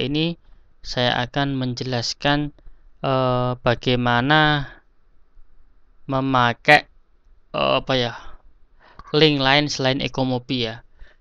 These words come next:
Jadi, tool-tool N K R I Spot ini memang awalnya didesain untuk Ekomobi ya, untuk Ekomobi C P S. Nah,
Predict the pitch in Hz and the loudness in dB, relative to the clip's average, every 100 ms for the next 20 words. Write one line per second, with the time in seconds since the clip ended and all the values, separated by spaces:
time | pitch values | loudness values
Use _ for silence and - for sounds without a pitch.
0 | _ - 127 - 160 156 151 - - - | _ -6 -6 -4 -4 -4 -4 -10 -18 -18
1 | _ - 143 143 139 147 147 143 143 - | _ -4 0 0 0 2 2 2 0 -6
2 | - 143 135 135 131 123 - - 147 147 | -4 -2 0 2 2 2 -2 2 2 2
3 | 160 147 156 160 - 143 135 127 127 156 | -2 0 -2 -4 2 2 4 2 2 -4
4 | - - - - - 151 - 131 123 143 | -6 -8 -4 0 4 4 2 -4 0 2
5 | 143 - - - 131 - 131 127 127 135 | 2 -2 -12 -2 -2 2 0 0 -2 -2
6 | 127 127 120 117 - - 135 131 127 - | -2 -2 -4 -6 -10 -10 -8 -2 -2 0
7 | 127 123 127 123 117 113 120 - 117 | -2 -2 0 0 2 4 2 0 -6